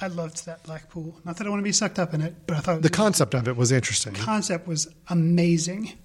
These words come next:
Speaker 1: And something, like, I'm sure it was difficult to pull off visually and from a cinematography point of view, from a staging point of view,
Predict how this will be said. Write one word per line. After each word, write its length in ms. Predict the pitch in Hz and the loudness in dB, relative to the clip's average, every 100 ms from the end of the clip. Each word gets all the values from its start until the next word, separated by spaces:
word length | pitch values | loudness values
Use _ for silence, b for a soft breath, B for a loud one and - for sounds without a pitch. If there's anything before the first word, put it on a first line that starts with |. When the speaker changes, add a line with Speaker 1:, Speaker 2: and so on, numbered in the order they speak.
| - | -2
Speaker 1:
And 200 | 220 220 | 4 8
something, 460 | - 294 269 233 214 | 8 6 6 4 4
like, 460 | 185 175 - - - | 2 0 -4 -14 -6
I'm 160 | 214 196 | 2 4
sure 240 | 170 269 | 6 6
it 60 | 240 | 6
was 120 | 185 160 | 4 2
difficult 420 | 190 - 190 - | 0 -2 -6 -6
to 60 | |
pull 320 | 170 - 185 151 | -6 -2 0 2
off 440 | 175 208 - - - | 2 0 -2 -10 -12
visually 600 | 180 156 180 196 196 196 180 | -4 2 2 2 2 4 4
and 120 | 165 | 2
from 160 | 180 | 2
a 100 | 160 143 - - | 0 -2 -10 -6
cinematography 720 | - 175 160 170 170 170 175 | 0 2 2 2 2 0 0
point 200 | 208 196 | 0 0
of 40 | |
view, 280 | 196 202 196 B B B B | 0 -2 -4 B B B B
from 240 | B 180 | B 0
a 60 | 156 | 2
staging 520 | - 190 190 185 196 | 4 6 6 6 4
point 160 | 185 202 | 4 2
of 60 | |
view, 220 | 190 196 | 2 -2